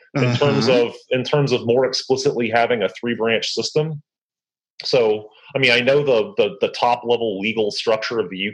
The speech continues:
Speaker 1: K has changed over time, and there is now a Supreme Court of the U K. I mean, that's a, that's, that's a mimicking an American institution. But it's, you know, their,
Speaker 2: Yeah.
Speaker 1: their system, their system, and I, and I'd love to talk to an actual Brit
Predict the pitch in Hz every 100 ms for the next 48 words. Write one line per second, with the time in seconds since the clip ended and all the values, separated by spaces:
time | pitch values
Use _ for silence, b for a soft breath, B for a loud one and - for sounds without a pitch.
0 | - 101 104 92 95 - 110 101 104 -
1 | 104 104 101 107 107 107 110 - _ _
2 | _ _ - 104 98 98 92 98 95 98
3 | 95 95 - 104 - 107 107 - 104 107
4 | 98 104 95 98 - 98 107 117 _ _
5 | _ _ _ - 90 80 87 - 85 78
6 | 78 _ 85 - - 87 82 - - 76
7 | - 80 82 80 76 76 71 73 71 73
8 | 64 73 - - 90 58 - - - -
9 | - 98 85 98 196 285 277 143 135 214
10 | 247 220 - 196 151 131 139 - 208 202
11 | 226 147 123 - - 143 139 143 139 139
12 | 127 139 110 123 113 107 95 90 - 87
13 | 80 87